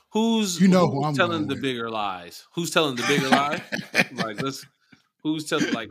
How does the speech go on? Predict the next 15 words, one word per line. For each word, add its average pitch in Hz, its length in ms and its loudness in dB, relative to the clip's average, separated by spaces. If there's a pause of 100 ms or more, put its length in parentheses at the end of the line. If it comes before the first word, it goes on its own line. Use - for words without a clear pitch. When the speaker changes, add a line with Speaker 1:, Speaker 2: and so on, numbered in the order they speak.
Speaker 1:
who's, 175 240 -8 (220)
Speaker 2:
Which, 233 140 6
Speaker 1:
whose 226 100 2
Speaker 2:
let, 269 120 6
let's 269 200 6
Speaker 1:
story 220 140 0
Speaker 2:
be - 40 4
Speaker 1:
is - 60 -6
Speaker 2:
clear, 240 200 6
Speaker 1:
more 190 80 4
Speaker 2:
we 277 80 8
respect 240 460 4
both 190 280 4
people's 135 340 0
lies. - 520 -6